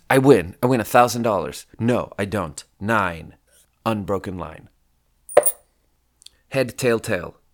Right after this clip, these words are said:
Seven. Unbroken line. Okay, that's it. So, cleaning it up here a little bit. Ooh, this is a good one. Next step. Now you have to find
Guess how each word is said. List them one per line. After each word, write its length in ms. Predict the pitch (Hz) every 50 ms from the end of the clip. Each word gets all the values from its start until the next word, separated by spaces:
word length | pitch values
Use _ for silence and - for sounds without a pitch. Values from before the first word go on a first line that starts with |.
| _ _ _
Seven. 540 | - - - - 127 120 95 90 78 69 - _ _ _ _ _ _ _ _ _ _ _ -
Unbroken 540 | 110 110 110 104 90 104 101 98 - 92 87
line. 320 | 87 78 - - - - _ _ _ _ _ - - _ _ _ _ _ - _ _ _ _ _ _ _ _ _ _ _ _ _ _ _ _ _ _ _ _ _ - -
Okay, 160 | 120 123 117
that's 260 | 90 107 107 - -
it. 240 | 107 - - _ _ _ _ _ _ _ _ - - - - _ _
So, 500 | - - - - - 117 110 101 92 98
cleaning 400 | 95 - - 120 120 120 113 110
it 80 | 107 113
up 180 | 123 127 127 -
here 140 | 135 135
a 60 | 131 127
little 260 | 131 131 131 127 120
bit. 840 | 127 131 127 127 127 127 127 127 127 123 - _ - - - - - - _ _ _ _ _ _ _ _ _ _ _ _ - -
Ooh, 340 | 135 135 120 101 82 - - _
this 320 | - 71 78 139 139 101 85
is 120 | 78 76
a 60 | 78
good 200 | 78 87 113 113
one. 280 | 101 85 78 78 76 - _ _ _ _ _ _ _ _ _ _ _ _ _ _ _ _ _ _ _ _ _ _ _ _ _ - - - - - _ -
Next 240 | - 127 139 - -
step. 340 | - - - 92 - - - - - -
Now 140 | 110 127
you 100 | 135 143
have 160 | 139 151 135 -
to 80 | 117
find 920 | - - - - - - 131 120 123 127 135 135 139 139 139 135 135 -